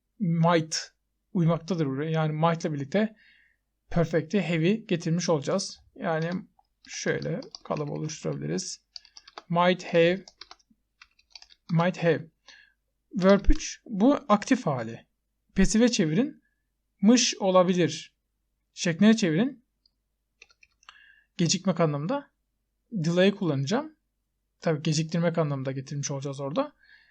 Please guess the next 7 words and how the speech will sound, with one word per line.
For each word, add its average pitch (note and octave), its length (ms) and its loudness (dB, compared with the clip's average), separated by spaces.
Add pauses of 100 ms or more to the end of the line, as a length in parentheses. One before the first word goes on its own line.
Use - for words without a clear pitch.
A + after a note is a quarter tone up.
(160)
Have F3 360 0
been A#3+ 420 4 (1000)
delayed F3 480 4 (400)
şeklinde E3+ 420 -4
getireceğiz C#3+ 480 -4
şu - 80 -8
şekilde. - 320 -8